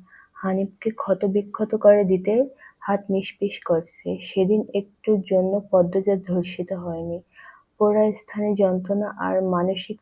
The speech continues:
চাপ সহ্য করতে না পেরে চৈতন্য হারায়। তখন বাড়ির সবাই ফিরে আসে। বাকিটুকু আর পদ্মজা বলতে হয়নি। হেমলতা জানেন, পদ্মজার গা কাঁপিয়ে জ্বর এসেছিল সেদিন।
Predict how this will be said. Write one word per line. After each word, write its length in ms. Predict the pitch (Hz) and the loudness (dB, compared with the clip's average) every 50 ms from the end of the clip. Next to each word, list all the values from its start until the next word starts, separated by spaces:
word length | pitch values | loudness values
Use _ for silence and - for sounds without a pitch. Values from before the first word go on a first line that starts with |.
| _ _ | _ _
চাপ 220 | - 190 185 185 185 - | -4 -2 -2 -2 -6 -8
সহ্য 440 | - - - 196 185 175 170 185 202 | -10 -4 -2 0 0 0 0 -2 -4
করতে 380 | 202 - 190 185 180 185 185 196 | -2 0 0 0 0 0 -4 -4
না 240 | 190 185 180 180 180 185 - | -2 -2 -2 -4 -6 -4 -2
পেরে 300 | 208 202 202 208 220 226 220 - _ | 0 2 2 2 0 -2 -4 -8 _
চৈতন্য 540 | - 196 190 196 190 - 208 202 208 214 214 | 0 2 2 2 2 0 0 0 0 -2 -4
হারায়। 400 | 185 175 180 170 165 165 170 180 - _ _ - - - - _ _ _ _ _ - | -4 -4 -2 0 0 0 0 -2 -4 _ _ -20 -20 -20 -20 _ _ _ _ _ 4
তখন 500 | 202 196 196 196 - 208 214 214 208 185 | 4 4 4 2 -2 0 2 2 4 4
বাড়ির 340 | 185 175 175 180 196 208 196 | 6 6 6 6 4 2 0
সবাই 460 | - - - 185 175 175 190 196 196 | -4 -4 0 0 2 4 2 2 2
ফিরে 320 | - - - 175 170 180 | 0 -2 -2 2 2 4
আসে। 380 | 170 165 170 - - - 175 175 | 2 2 0 -6 -4 -2 -2 -2
বাকিটুকু 680 | 180 180 180 180 180 - 202 202 - 214 214 - 196 | 0 0 -2 -2 -2 -4 -4 -2 -2 -4 -2 -2 -2
আর 160 | 185 185 180 180 - | 0 0 -2 -2 0
পদ্মজা 440 | 180 175 175 180 185 185 185 185 180 | 0 0 0 -2 -2 2 2 2 4
বলতে 420 | 185 180 170 170 170 170 - 180 | 2 2 0 0 -2 -4 -8 -12
হয়নি। 400 | 165 170 170 165 170 170 175 180 - _ _ _ _ _ _ _ _ - - | -12 -10 -10 -8 -6 -6 -8 -8 -10 _ _ _ _ _ _ _ _ -6 -2
হেমলতা 440 | 180 180 185 185 190 185 185 190 180 | 0 2 2 2 0 0 0 0 0
জানেন, 440 | 180 180 170 170 175 170 175 180 180 _ _ _ _ _ _ _ _ _ _ - | 2 0 0 0 -2 -4 -6 -8 -10 _ _ _ _ _ _ _ _ _ _ 2
পদ্মজার 580 | 202 196 185 180 214 208 196 214 208 208 208 | 2 2 4 2 0 0 2 4 4 2 2
গা 320 | 202 - 185 180 180 190 190 185 | 2 2 2 2 4 2 0 -2
কাঁপিয়ে 480 | - 185 180 - - 196 202 202 202 | -4 -6 -6 -4 -2 0 2 2 2
জ্বর 340 | 185 185 185 185 180 185 190 | 2 4 4 6 6 6 4
এসেছিল 680 | 185 - 196 185 - - 190 185 - - 190 190 196 190 | 2 0 -2 -4 -4 -6 -10 -8 -6 -4 -2 -2 -2 -4
সেদিন। 540 | - - 180 170 170 170 165 170 185 202 | -4 -4 -4 -4 -2 -4 -4 -6 -6 -10